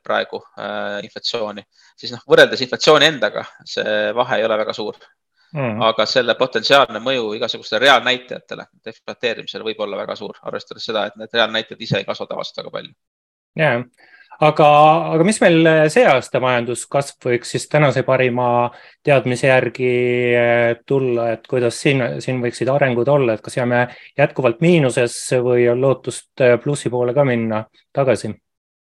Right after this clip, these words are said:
Speaker 1: No, ma arvan, et kui neid, noh, erinevaid prognoose vaadates, ega need näitavad selle aasta kohta suhteliselt sarnast, eh, kasvu nagu eelmisel aastal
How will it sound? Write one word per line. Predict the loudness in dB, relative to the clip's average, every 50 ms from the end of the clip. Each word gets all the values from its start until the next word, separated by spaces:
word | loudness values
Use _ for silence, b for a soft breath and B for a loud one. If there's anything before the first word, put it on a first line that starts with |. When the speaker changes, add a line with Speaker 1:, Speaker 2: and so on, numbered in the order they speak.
| _ _ _ _ _ _ _ B B B B B B B -20
Speaker 1:
No, | -20 _ _ _ _ _ _ _ _ _ _ _ _ 0
ma | 2 2
arvan, | 2 2 0 -2 -2
et |
kui | -4 -2 -2
neid, | -2 -4 -6 -10 _ _ _ -20
noh, | -6 0 2 2
erinevaid | 2 2 2 0 -2 -2
prognoose | -4 -6 -2 -2 -2 -2 -2 -2
vaadates, | 0 0 0 0 -2 -6 -10 -8
ega | -6 -6 -6
need | -6 -6 -6
näitavad | -6 -6 -6 -8 -8 -8 -6 -4
selle | -4 -2 -2 -2
aasta | -2 -4 -6 -10 -12 -12
kohta | -12 -12 -10 -12 -12
suhteliselt | -10 -10 -12 -10 -8 -2
sarnast, | 0 2 2 0 -2 -6 -10 -10 -10 -10 -12 -12 _ -8 -6
eh, | -6 -6 -6 -8 b b b b b b b b
kasvu | _ -6 -2 -2 -2 -4 -4 -6
nagu | -6 0 0 2
eelmisel | 2 0 -2 -4 -6 -6
aastal | -6 -6 -10 -12